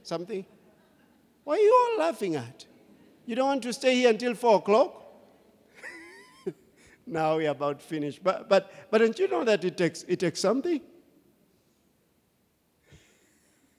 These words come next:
Others must have looked at the neighbor and said, "Is this service supposed to end?" <laughs>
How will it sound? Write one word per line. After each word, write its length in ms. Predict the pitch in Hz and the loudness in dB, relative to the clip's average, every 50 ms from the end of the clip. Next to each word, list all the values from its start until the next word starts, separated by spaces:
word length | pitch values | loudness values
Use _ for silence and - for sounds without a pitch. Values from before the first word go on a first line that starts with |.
| _ _ _ _ _ _ _ _ _ _ _ _ _ _ _ _ _ _ _ _ _ _ _ _ _ _ _ _ _ _ _ _ _ _ | _ _ _ _ _ _ _ _ _ _ _ _ _ _ _ _ _ _ _ _ _ _ _ _ _ _ _ _ _ _ _ _ _ _
Others 320 | - 170 170 170 170 151 143 | 0 0 2 2 0 0 0
must 220 | 165 175 170 - | -2 -4 -4 -2
have 160 | 175 165 147 | -4 -6 -4
looked 240 | 143 160 175 151 - | -4 -6 -6 -4 -4
at 80 | 156 147 | -2 0
the 80 | 143 | 0
neighbor 200 | 143 156 165 151 | 0 0 -2 -2
and 80 | 143 131 | -6 -8
said, 140 | - - - _ _ _ | -8 -12 -14 _ _ _
"Is 120 | 156 143 | -12 -8
this 160 | 160 247 240 | -8 -8 -6
service 320 | - 339 330 262 196 180 - | -6 -8 -6 -6 -8 -8 -8
supposed 460 | - 180 - 156 139 190 185 170 - | -12 -8 -8 -8 -6 -6 -8 -8 -6
to 100 | - 156 | -4 -2
end?" 140 | 165 160 139 | -2 -2 -2
<laughs> 80 | - | -4